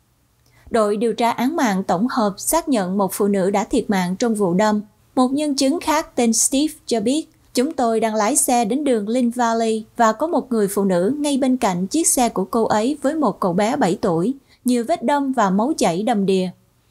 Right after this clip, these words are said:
Cô ấy nói có một kẻ đâm người ngẫu nhiên đang chạy trên đường. Vì vậy chúng tôi lập tức quẹo xe để đi tìm các nạn nhân khác. Có một phụ nữ hai mươi lăm tuổi khác với nhiều vết đâm trên mặt.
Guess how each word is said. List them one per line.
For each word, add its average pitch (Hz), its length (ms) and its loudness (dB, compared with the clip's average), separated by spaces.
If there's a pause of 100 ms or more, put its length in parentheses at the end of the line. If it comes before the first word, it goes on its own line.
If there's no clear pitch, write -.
(180)
Cô 240 120 -2
ấy 233 160 0
nói 269 280 0
có 359 120 -4
một 277 200 0
kẻ 196 180 0
đâm 254 320 2
người 202 220 0
ngẫu 208 300 0
nhiên 240 220 0
đang 233 160 0
chạy 185 280 0
trên 226 180 0
đường. 190 260 0 (380)
Vì 240 140 0
vậy 196 220 0
chúng 294 160 -4
tôi 285 160 2
lập 214 200 0
tức 339 200 -4
quẹo 175 240 0
xe 214 280 2
để 185 160 0
đi 277 200 -2
tìm 208 200 0
các 294 140 -4
nạn 175 220 0
nhân 202 200 0
khác. 262 340 -2 (200)
Có 381 100 0
một 262 240 0
phụ 214 140 0
nữ 208 260 0
hai 311 160 -4
mươi 262 120 0
lăm 254 180 2
tuổi 202 360 0
khác 285 400 -4
với 233 260 0
nhiều 233 280 2
vết 277 140 -4
đâm 240 260 0
trên 247 180 0
mặt. 208 200 0